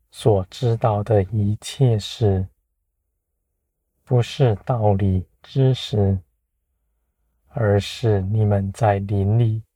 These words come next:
真实的认识我。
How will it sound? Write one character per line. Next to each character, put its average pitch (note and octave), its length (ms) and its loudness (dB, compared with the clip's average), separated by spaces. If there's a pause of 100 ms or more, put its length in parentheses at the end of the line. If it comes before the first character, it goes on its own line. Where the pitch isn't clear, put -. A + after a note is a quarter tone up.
(840)
真 A2+ 380 2
实 G#2 500 -6
的 G2+ 380 0 (280)
认 G#2 460 0
识 - 540 -8
我。 G2+ 360 0